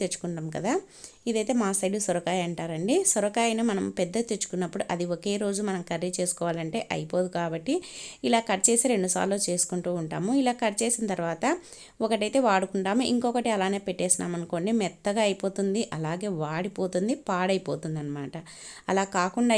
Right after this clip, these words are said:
ఇది మళ్ళీ మనం ఒక నాలుగు రోజుల వరకు చేసుకోకుండా అలానే పెట్టేసినా పాడవకుండా ఉండాలంటే ఇలా ఒక సిల్వర్ ఫాయిల్ పేపర్ను ఈ విధంగా చుట్టేసేసి దీన్ని ఫ్రిడ్జ్లో పెట్టేసినాం అనుకోండి, ఇంకా మళ్ళీ మూడు నాలుగు రోజుల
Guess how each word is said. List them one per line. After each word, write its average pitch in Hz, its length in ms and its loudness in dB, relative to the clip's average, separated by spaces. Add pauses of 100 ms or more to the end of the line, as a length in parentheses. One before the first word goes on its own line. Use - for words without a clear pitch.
ఇది 185 180 2
మళ్ళీ 202 300 2
మనం 214 200 2
ఒక 180 180 -2
నాలుగు 175 220 0
రోజుల 202 180 2
వరకు 190 260 -2
చేసుకోకుండా 180 540 0 (140)
అలానే 175 400 -2
పెట్టేసినా 185 480 -2
పాడవకుండా 165 560 -2
ఉండాలంటే 160 480 -2 (120)
ఇలా 185 220 2
ఒక 180 60 -6 (100)
సిల్వర్ 185 340 0
ఫాయిల్ 180 260 0
పేపర్ను 180 340 -2 (560)
ఈ 240 100 6
విధంగా 196 360 0
చుట్టేసేసి 175 600 0
దీన్ని 208 280 2
ఫ్రిడ్జ్లో 185 300 0 (100)
పెట్టేసినాం 165 520 -2
అనుకోండి, 165 420 -2 (520)
ఇంకా 240 160 2 (100)
మళ్ళీ 196 200 4 (120)
మూడు 196 240 4
నాలుగు 175 200 0
రోజుల 180 140 4